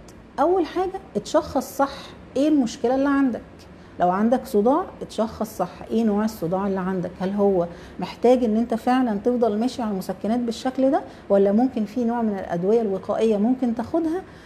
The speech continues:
آه، تخليك ما تحتاجش المسكنات بت-، بعد كده أو تحتاجها على فترات متباعدة جدًا.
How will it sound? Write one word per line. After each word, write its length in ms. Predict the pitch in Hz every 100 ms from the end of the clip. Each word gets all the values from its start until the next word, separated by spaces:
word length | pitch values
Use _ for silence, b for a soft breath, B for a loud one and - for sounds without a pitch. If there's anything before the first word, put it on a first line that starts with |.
| B -
آه، 680 | 202 202 202 202 196 196 202 -
تخليك 360 | 214 208 240
ما 100 | 240
تحتاجش 440 | 208 - 220 220 -
المسكنات 540 | 185 180 190 202 214
بت-، 180 | 202 -
بعد 300 | 190 180 180
كده 220 | 202 269
أو 160 | - 285
تحتاجها 440 | 247 220 247 247
على 260 | 233 180 175
فترات 400 | 185 190 165 208
متباعدة 520 | 202 180 190 202 170
جدًا. 360 | 160 156 160